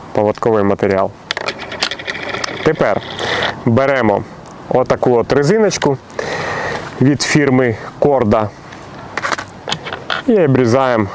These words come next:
два міліметри. Це для того, щоб ваш волос був, е, притиснутий до гачка.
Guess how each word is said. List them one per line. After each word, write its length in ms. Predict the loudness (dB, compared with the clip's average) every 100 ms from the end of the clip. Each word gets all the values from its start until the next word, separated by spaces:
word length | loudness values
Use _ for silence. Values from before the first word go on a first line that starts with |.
| -12 -12 -4
два 460 | 0 2 4 2 0 -6 0
міліметри. 640 | 2 4 4 2 0 -2 -4 -16 -20 -20 -18 -18 -18 -18 -18 -18 -14 -12 -10 -12 -12 -6
Це 180 | 0 4
для 140 | 4
того, 260 | 4 2 2
щоб 240 | 2 0 -2 -2
ваш 380 | 2 2 2 2
волос 340 | 4 4 2
був, 360 | 2 2 2 -2 -12 -8 -6 -6 -6 -2 2
е, 200 | 2 2
притиснутий 720 | 0 2 0 2 2 2 2
до 300 | 4 4 4
гачка. 540 | 2 0 0 0 0